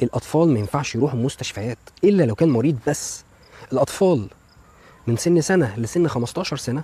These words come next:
ما ينفعش يروح مستشفى إلا إذا كان هو اللي تعبان. غير كده ما ينفعش. ما ينفعش طفل سليم يبقى رايح المستشفى يزور حد ولا يزور عمه اللي عمل عملية الزايدة مثلًا، الولد يت-، يرجع بعدوى فيروسية وبكتيرية من المستشفى. حضرتك عندك جهاز مناعة أقوى منه يقدر يحارب،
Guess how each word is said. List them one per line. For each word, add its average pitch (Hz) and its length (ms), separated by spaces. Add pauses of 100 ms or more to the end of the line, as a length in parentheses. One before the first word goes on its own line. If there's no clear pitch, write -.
(300)
ما 135 140
ينفعش 185 520
يروح 165 180
مستشفى 156 400
إلا 170 220
إذا 135 100
كان 180 120
هو 190 240
اللي 107 120
تعبان. 120 300 (520)
غير 180 160
كده 202 180
ما 190 80
ينفعش. - 540 (100)
ما 156 60
ينفعش 190 340
طفل - 240
سليم 151 260
يبقى 139 220
رايح - 180
المستشفى 127 440
يزور 156 220
حد 147 220 (120)
ولا 117 140
يزور 127 220
عمه 151 220
اللي 110 120
عمل 120 200
عملية 120 380 (640)
الزايدة 123 360
مثلًا، 143 360 (520)
الولد 196 260
يت-، 220 220
يرجع 180 380
بعدوى 160 280
فيروسية 147 300
وبكتيرية 165 360
من 170 80
المستشفى. 135 400 (760)
حضرتك 160 440
عندك 170 200
جهاز 156 200
مناعة 160 260
أقوى 151 200
منه 180 200
يقدر 151 200
يحارب، 135 340